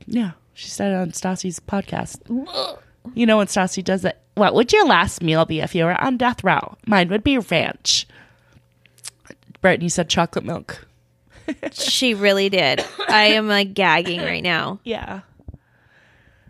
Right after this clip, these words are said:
Speaker 1: So
Speaker 2: Ugh.
Speaker 1: speaking of Stassi, so Stassi and Kristen sit down towards the end of the episode. And I thought,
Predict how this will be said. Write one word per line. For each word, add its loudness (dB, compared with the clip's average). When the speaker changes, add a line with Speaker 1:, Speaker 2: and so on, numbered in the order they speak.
Speaker 1:
So 2
Speaker 2:
Ugh. 6
Speaker 1:
speaking 2
of 0
Stassi, 0
so -2
Stassi -2
and -6
Kristen -4
sit -4
down 2
towards -4
the -8
end -4
of 4
the 6
episode. -2
And 0
I -2
thought, 2